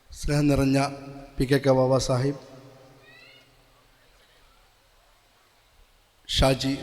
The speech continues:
സാഹിബ്, അഹമ്മദ് കോയ ഹാജി, ബാബുരാജ്, സതി കിഴക്കേൽ, ഖാലി, കപ്പാട്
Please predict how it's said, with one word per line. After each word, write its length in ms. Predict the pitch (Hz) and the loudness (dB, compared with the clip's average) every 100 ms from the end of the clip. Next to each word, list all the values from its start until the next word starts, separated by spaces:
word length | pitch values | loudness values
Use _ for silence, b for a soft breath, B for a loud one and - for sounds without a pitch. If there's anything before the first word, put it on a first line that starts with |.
| - | -2
സാഹിബ്, 340 | 135 127 147 - - - - - - - _ _ _ _ _ _ _ _ | 0 0 -4 -8 -20 -20 -20 -20 -20 -20 _ _ _ _ _ _ _ _
അഹമ്മദ് 320 | 123 139 135 135 | -2 -2 0 2
കോയ 160 | 135 131 127 | 2 2 0
ഹാജി, 260 | 123 143 156 - - - - - - - _ _ _ _ _ _ _ _ - | -2 -6 -6 -12 -20 -20 -20 -20 -20 -20 _ _ _ _ _ _ _ _ -2
ബാബുരാജ്, 560 | 143 131 135 131 143 - - - - - - - - - - - _ - - | 0 2 0 2 0 -2 -10 -14 -16 -18 -20 -20 -20 -20 -20 -20 _ -20 -10
സതി 360 | - 135 131 139 - - - - | 0 2 2 0 -4 -14 -14 -4
കിഴക്കേൽ, 460 | 131 127 143 139 180 - - - - - - - - - - - - - - _ - _ _ - | -2 0 2 2 0 -12 -20 -20 -20 -20 -20 -20 -20 -20 -20 -20 -20 -20 -20 _ -20 _ _ -4
ഖാലി, 320 | 139 135 135 135 - - - - - - - - - - - - - - - - _ - - - - - - - - - | 2 4 4 2 -4 -12 -14 -16 -20 -20 -20 -20 -20 -20 -20 -20 -20 -20 -20 -20 _ -20 -20 -20 -20 -20 -20 -14 -6 -2
കപ്പാട് 320 | 135 - 135 | -2 -2 -2